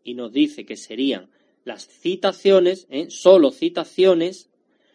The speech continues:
que por disposición expresa de la ley deban hacerse a los mismos interesados en persona.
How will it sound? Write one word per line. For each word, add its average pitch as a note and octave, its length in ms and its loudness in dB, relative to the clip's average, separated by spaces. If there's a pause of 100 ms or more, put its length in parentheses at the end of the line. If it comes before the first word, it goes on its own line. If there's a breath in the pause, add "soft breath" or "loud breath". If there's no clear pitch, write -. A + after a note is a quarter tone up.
(260)
que C3+ 160 0
por B2 220 -4
disposición A#2 720 -12
expresa D#3+ 500 -12
de C3+ 160 -8
la D#3+ 140 -6
ley E3+ 280 -2
deban D3 380 -6
hacerse D3 400 -12
a D#3 40 -8
los C3+ 140 -6
mismos D3 360 -10
interesados C3+ 640 -12
en B2 100 -16
persona. G2 640 -16